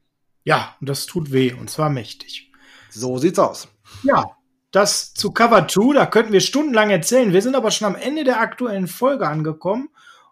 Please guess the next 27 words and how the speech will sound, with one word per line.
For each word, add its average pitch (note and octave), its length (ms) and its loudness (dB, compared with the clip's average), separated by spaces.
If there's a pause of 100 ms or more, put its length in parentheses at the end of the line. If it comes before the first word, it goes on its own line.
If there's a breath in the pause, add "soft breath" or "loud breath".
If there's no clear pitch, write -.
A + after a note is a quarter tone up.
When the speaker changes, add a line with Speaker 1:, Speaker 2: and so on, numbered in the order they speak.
(100)
Speaker 1:
und B3 260 2
können G#3 240 -4
schon G3 160 -4
mal F#3 80 0
einen E3+ 80 -2
kleinen F3 240 -2
Ausblick F#3+ 480 -4
auf E3+ 120 -4
die D#3 120 -2
nächste F#3 360 -4
Folge, F3+ 720 -4
äh, D#3+ 140 -2
gehen. D#3 320 -2
Wer C#3+ 180 2
zählen G#3+ 380 -2
kann, F#3+ 180 0
ist D#3+ 200 -6
klar F3+ 200 0
im E3+ 100 -2
Vorteil F#3 640 -2 (400 loud breath)
nach D#3 320 2
Cover E3+ 380 2
One F3 200 2
und D#3 140 -4
Cover D3 340 0
Two. A#3 300 -4
Und D3+ 220 -8